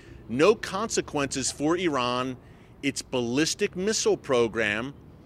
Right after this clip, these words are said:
and its support of terror across the region. Now, the Trump administration put these strong sanctions in place, holding Iran accountable for this massive ballistic missile program, one of the largest in the world, and for, obviously, Iran's sponsorship of terror,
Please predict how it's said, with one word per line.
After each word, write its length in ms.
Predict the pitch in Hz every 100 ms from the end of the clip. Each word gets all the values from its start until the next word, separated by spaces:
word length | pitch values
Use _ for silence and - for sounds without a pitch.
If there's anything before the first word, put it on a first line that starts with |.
| -
and 400 | 131 135 131 117
its 200 | 139 -
support 560 | - 131 - 165 175 180
of 240 | 139 - -
terror 460 | 196 226 160 139 -
across 540 | - - 131 135 -
the 100 | 147
region. 360 | 170 240 - - - - -
Now, 140 | 131 135
the 80 | 113
Trump 320 | - 208 214
administration 640 | 180 180 151 185 170 165
put 220 | - -
these 160 | 160 135
strong 480 | - - 170 214 185
sanctions 560 | - 185 214 - 139
in 100 | 135
place, 440 | 120 - 123 127 - - -
holding 340 | - 196 233 180
Iran 300 | 139 135 135
accountable 500 | - 165 208 160 110
for 260 | - 208
this 220 | 156 123 107
massive 480 | 131 180 180 175
ballistic 400 | - 131 160 143
missile 240 | 143 143 135
program, 540 | - 143 131 143 143 - -
one 180 | 113 151
of 80 | 170
the 80 | 135
largest 500 | 110 131 151 156 -
in 140 | 123
the 60 | 104
world, 540 | 90 101 117 175 196 - - - -
and 200 | 165 180
for, 200 | 180 170
obviously, 540 | 160 190 160 - 139
Iran's 340 | 127 139 143 131
sponsorship 640 | - 139 151 151 - 139
of 140 | 127 -
terror, 380 | 156 143 110